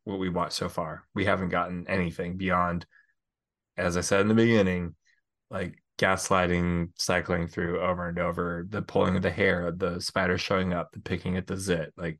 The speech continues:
we, and it, it advances so slowly, with the exception of the one episode where it kind of picks up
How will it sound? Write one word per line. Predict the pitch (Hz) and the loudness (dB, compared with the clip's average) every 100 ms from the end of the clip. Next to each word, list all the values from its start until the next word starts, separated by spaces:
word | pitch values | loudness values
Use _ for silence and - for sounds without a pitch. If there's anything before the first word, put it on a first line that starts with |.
| - | -8
we, | 90 87 _ _ _ _ _ _ _ _ _ _ _ _ _ - | -8 -8 _ _ _ _ _ _ _ _ _ _ _ _ _ -4
and | 107 | -4
it, | 110 110 113 - - _ | -4 -8 -12 -16 -20 _
it | - 110 | 2 4
advances | 101 104 104 - 95 90 | 6 6 4 4 2 2
so | - - 104 101 | -2 4 6 6
slowly, | - 95 90 90 87 87 - - | 2 -2 -2 -4 -6 -10 -16 0
with | 104 | 2
the | 101 | 2
exception | 92 - 98 - | 2 0 0 2
of | 92 98 | 0 2
the | 90 | 0
one | 90 | 2
episode | 90 87 - 95 | 0 -2 -6 -4
where | 87 | -4
it | 85 | -4
kind | - 87 | -4 -6
of | |
picks | 82 95 - | -8 -10 -10
up | 80 | -10